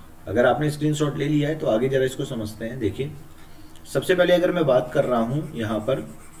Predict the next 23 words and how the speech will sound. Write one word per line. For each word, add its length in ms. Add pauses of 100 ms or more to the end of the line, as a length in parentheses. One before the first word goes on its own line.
(800)
isosceles 600
triangle 300
की, 380
sorry, 220
अ, 480
scallon 380
triangle 340
की, 120
ठीक 160
है। 200 (380)
Scallon 380
triangle 320
क्या 140
होता 180
है? 60
देखो, 220
scallon 360
triangle 340
होता 200
है 60
विषम 280
बाहु 280
त्रिभुज, 400